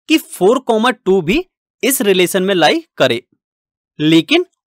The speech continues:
ऑर्डर्ड पेयर फ़ोर कॉमा टू इस रिलेशन का एलिमेंट नहीं होगा।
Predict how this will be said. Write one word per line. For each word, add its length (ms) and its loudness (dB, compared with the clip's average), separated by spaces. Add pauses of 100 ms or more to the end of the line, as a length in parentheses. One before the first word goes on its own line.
(140)
ऑर्डर्ड 340 0
पेयर 220 2
फ़ोर 380 0
कॉमा 300 -2
टू 320 -4 (640)
इस 160 -4
रिलेशन 460 2
का 220 -2
एलिमेंट 440 0
नहीं 300 0
होगा। 400 -6